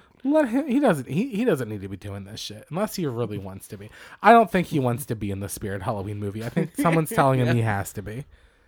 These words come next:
Speaker 2: Oof.
Speaker 1: Yeah. Uh, uh, more sto-, uh, Spider-Man No Way Home, uh,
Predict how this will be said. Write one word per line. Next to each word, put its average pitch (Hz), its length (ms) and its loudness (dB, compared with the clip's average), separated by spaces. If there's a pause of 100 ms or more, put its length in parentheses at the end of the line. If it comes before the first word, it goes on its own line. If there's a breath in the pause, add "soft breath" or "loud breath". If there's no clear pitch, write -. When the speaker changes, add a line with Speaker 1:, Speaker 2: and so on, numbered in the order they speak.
(260 soft breath)
Speaker 2:
Oof. 107 380 -10 (360)
Speaker 1:
Yeah. 110 260 0 (840)
Uh, 165 400 4 (760)
uh, 180 180 6
more 202 240 6
sto-, 208 260 -2
uh, 190 360 2
Spider-Man 190 420 2
No 185 120 4
Way 175 140 4
Home, 180 320 2 (100)
uh, 147 500 2